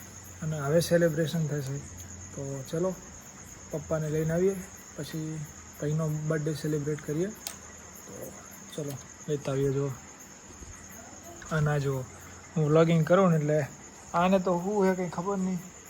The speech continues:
દોડીને આવતી રહે નજીક જ. મોઢું ક્યાં નાખે જુઓ. ઓય, ઓય,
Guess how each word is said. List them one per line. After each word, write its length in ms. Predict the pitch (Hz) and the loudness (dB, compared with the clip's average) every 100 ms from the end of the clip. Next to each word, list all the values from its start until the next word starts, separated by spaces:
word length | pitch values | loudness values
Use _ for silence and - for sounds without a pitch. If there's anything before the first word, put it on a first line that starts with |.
| - 175 | -12 -2
દોડીને 320 | 180 180 175 | 2 2 2
આવતી 300 | 180 175 175 | -2 -2 -4
રહે 120 | 160 143 - 170 | -6 -8 -6 -4
નજીક 380 | 175 165 160 | -2 -4 -6
જ. 100 | 170 - - - - - - - - - - - - - | -8 -10 -18 -20 -20 -20 -20 -20 -20 -20 -20 -20 -20 -10
મોઢું 280 | 175 170 170 | -6 -4 -4
ક્યાં 160 | 185 175 | -4 -4
નાખે 280 | 160 147 156 | -6 -8 -8
જુઓ. 120 | 160 156 156 - - - - - - - | -8 -10 -12 -16 -18 -16 -16 -18 -8 8
ઓય, 160 | 226 - - - 233 - - - - - - - - - - - - - - - | 10 10 2 -12 -16 -16 -18 -18 -18 -18 -18 -18 -18 -16 -10 -4 -4 -6 -14 4
ઓય, 140 | 226 | 6